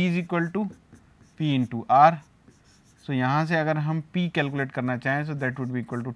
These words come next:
T upon R, और T की वैल्यू हम पिछले एक्सप्रेशन, पिछली स्लाइड पे हम कैलकुलेट कर चुके हैं, और वो हम वैल्यू अगर यहाँ पे पुट करें, sigma S upon, अ, sixteen R into pi D की पावर थ्री का कंप्लीट स्क्वायर because it is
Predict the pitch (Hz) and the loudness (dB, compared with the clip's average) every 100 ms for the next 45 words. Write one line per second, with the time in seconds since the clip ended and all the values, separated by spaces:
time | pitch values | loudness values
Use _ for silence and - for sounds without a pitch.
0 | 120 117 101 107 110 131 156 - - - | -4 -4 -4 -6 -2 -2 -2 -6 -20 -10
1 | 135 127 147 139 143 143 143 143 143 139 | -6 -4 -4 -2 -2 0 0 0 -2 -6
2 | 123 143 139 120 - 127 117 131 127 131 | -6 -2 -2 -4 -8 -8 -6 -6 -6 -10
3 | 131 131 - 117 120 123 117 107 101 113 | -8 -10 -2 -2 -2 -6 -4 -6 -6 -8
4 | - 135 139 147 156 160 - - - - | -6 -8 -8 -10 -8 -10 -14 -20 -20 -4
5 | 120 120 120 - 123 147 156 156 139 135 | 0 2 0 -4 -4 0 0 0 0 0
6 | 139 135 127 120 123 113 113 - 135 139 | 0 0 -2 -4 -6 -8 -10 -6 -8 -6
7 | 117 110 117 104 147 - 113 123 120 127 | -6 -6 -6 -4 -6 -6 -12 -8 -6 -6
8 | - - - _ 113 117 117 113 - - | -12 -20 -20 _ -6 -4 -4 -6 -10 -14
9 | - 135 120 104 127 160 165 - - _ | -4 -2 -2 -2 2 2 0 -12 -20 _
10 | 123 117 170 120 117 120 120 117 110 107 | -6 -4 -2 0 0 0 -4 -4 -2 0
11 | 104 120 127 107 _ - 185 185 - _ | 0 -2 -4 -8 _ -2 -2 -2 -6 _
12 | _ _ 143 160 139 113 123 113 - - | _ _ -2 0 -2 -4 -4 -6 -8 -4
13 | 156 151 165 131 113 117 113 104 175 - | 4 4 4 -2 -2 -2 -2 -6 -8 -8